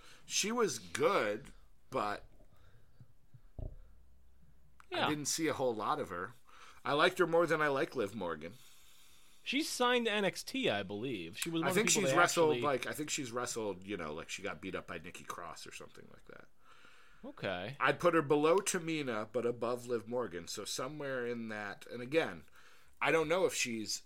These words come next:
Speaker 1: above the Horner line.
Speaker 2: Right, hard to say. I mean, that's, looks like she's been used a little bit more in N X T this past year, but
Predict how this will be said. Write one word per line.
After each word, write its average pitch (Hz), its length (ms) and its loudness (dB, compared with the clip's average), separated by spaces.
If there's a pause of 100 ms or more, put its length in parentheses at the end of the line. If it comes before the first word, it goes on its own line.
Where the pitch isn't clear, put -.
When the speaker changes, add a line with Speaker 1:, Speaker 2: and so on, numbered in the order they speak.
(120)
Speaker 1:
above 113 340 -4
the 95 80 -4
Horner 87 320 -10
line. 80 300 -10 (1400)
Speaker 2:
Right, 139 180 4
hard 165 240 0
to 151 60 -6
say. 147 320 2
I 123 40 0
mean, 165 200 0
that's, 240 200 0
looks 180 240 -6
like 285 120 0
she's 208 160 -8
been 190 160 0
used 170 280 -2 (180)
a 165 60 -2
little 156 200 0
bit 156 160 -4
more 143 420 -2 (420)
in 143 80 -6
N 139 180 -4
X 135 260 -4
T 190 440 -4
this 160 220 -8
past 117 460 -4
year, 110 420 -6
but 113 420 -6